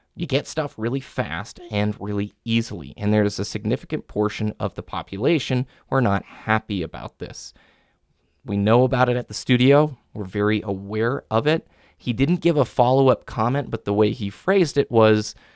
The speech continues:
"We get that there's a lot of you who aren't happy with static rolls. We get it. And there's a lot of people who are not stoked on how simple the perk path choices are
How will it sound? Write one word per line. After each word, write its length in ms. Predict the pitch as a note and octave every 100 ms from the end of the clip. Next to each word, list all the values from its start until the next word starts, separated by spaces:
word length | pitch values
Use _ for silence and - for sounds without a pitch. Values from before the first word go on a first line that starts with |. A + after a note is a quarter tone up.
| _ _
"We 120 | - B2+
get 180 | D3+
that 140 | C#3+ C3+
there's 180 | C#3+ C#3
a 60 |
lot 180 | A2+ A#2
of 80 | A2+
you 140 | A#2+
who 180 | B2 -
aren't 280 | G#2 F#2+ -
happy 640 | - - G2+ - G2+ G2+ -
with 180 | G#2+ G2+
static 440 | - F#2 F2 D#2+ -
rolls. 400 | D#2 A1 - - _ _ _ -
We 100 | A#2
get 180 | D#3+
it. 140 | F#2 - _ _ _ _ -
And 300 | G2+ G2 G2+
there's 160 | G2+
a 40 | A2+
lot 120 | A#2
of 80 | A2+
people 240 | B2 A#2+
who 380 | B2 A#2+ A#2 A#2
are 160 | - G#2+
not 240 | A2 A2
stoked 480 | - - G2+ A2 - -
on 320 | G2+ G#2 G#2
how 220 | G#2 G#2+
simple 500 | G#2 - A#2+ A#2 A2+
the 80 | A2
perk 380 | - - D#3 -
path 280 | A#2 G#2 -
choices 480 | - F#2+ - G2+ -
are 260 | G2 F#2+